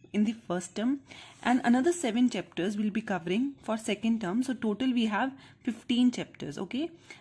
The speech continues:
And the book that you have to prefer is your N C E R T book, okay? So, uh,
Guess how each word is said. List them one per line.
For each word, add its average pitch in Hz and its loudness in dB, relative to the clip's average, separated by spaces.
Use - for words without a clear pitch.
And 240 4
the 277 2
book 285 -2
that 320 4
you 302 -2
have 294 -4
to 294 -2
prefer 226 -4
is 220 -4
your 214 0
N 220 4
C 247 -2
E 240 0
R 208 0
T - -4
book, 170 -8
okay? 269 -6
So, 214 -4
uh, 208 -6